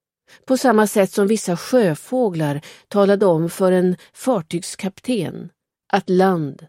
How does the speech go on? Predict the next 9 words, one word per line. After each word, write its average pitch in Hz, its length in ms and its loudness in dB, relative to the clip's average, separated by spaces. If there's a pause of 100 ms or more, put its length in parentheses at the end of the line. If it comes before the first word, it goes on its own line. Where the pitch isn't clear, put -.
var 180 260 -2
inom 160 360 -4
räckhåll. - 540 -12 (1300)
Det 165 80 -4
hade 202 180 4
varit 220 320 4
en 214 140 4
hemlig 196 640 -2
ritual, 160 600 -8